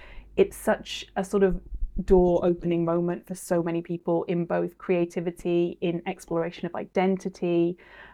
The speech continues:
And there's so much to be discussed in that, even if people don't think that it's for them or that they don't know much about it. I'm always a real advocate for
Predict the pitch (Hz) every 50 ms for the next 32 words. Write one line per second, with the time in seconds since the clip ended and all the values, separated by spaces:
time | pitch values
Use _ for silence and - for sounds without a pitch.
0 | - _ - - 185 185 175 185 185 185 - - - 202 190 190 196 190 185 180
1 | 180 - - - - - - 170 175 165 165 - 160 - - - 175 170 165 -
2 | - - - _ - 170 170 170 170 160 160 - - 214 233 240 233 233 220 220
3 | 214 - - 190 185 190 180 170 180 175 175 175 - _ - - 160 175 190 -
4 | _ _ _ _ _ - 202 214 202 214 - - - - 220 220 220 220 226 220
5 | 226 233 240 226 220 214 185 180 180 175 - - 180 170 175 175 170 180 180 175
6 | 170 165 175 185 190 196 190 - - 190 196 190 196 196 202 208 214 202 - -
7 | - - - - _ _ - - 185 185 185 - 202 190 185 190 185 175 180 170
8 | 180 170 - 165 170 170 170 185 170 - 170 165 - - _ - 175 170 170 165
9 | 165